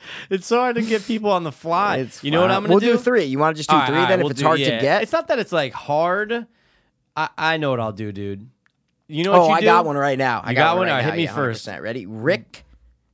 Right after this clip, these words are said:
Speaker 2: Gonzalez.
Speaker 1: <laughs> Okay.
Speaker 2: Okay?
Speaker 1: Who's that?
Speaker 2: He is Spanish from Old School.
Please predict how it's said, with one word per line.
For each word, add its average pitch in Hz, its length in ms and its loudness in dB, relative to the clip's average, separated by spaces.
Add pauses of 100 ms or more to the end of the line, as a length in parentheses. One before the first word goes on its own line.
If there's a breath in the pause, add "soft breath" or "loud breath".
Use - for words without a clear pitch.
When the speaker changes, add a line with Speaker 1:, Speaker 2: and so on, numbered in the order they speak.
(200)
Speaker 2:
Gonzalez. 131 1160 -2
Speaker 1:
<laughs> 151 40 -20
Okay. 127 340 -2
Speaker 2:
Okay? 131 100 -8 (180)
Speaker 1:
Who's 123 220 -8
that? 117 280 -4 (160)
Speaker 2:
He 123 280 -10
is 123 180 -4
Spanish 143 840 -2
from 113 280 -4
Old 120 260 -6
School. 82 420 -10